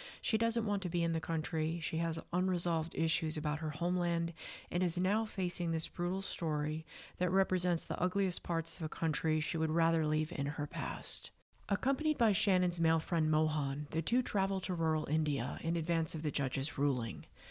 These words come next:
Shannon asks Smita to interview the young widow, her lawyer, the widow's brothers, and the village elder.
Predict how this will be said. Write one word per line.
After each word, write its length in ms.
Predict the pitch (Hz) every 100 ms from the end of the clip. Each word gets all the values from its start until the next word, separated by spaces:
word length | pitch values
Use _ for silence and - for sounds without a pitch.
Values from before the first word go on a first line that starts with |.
| - - -
Shannon 400 | - 240 262 247
asks 500 | 196 185 - - -
Smita 380 | 185 180 165
to 80 | 170
interview 420 | - 196 190 190
the 120 | 180 165
young 220 | 160 151
widow, 520 | 151 180 196 202 208
her 140 | - 131
lawyer, 480 | 139 160 175 180 180 - -
the 100 | 175
widow's 320 | 160 165 156 -
brothers, 540 | 175 180 190 190 -
and 140 | 170 160
the 40 |
village 340 | 151 151 147 - 120
elder. 460 | 127 - 92 -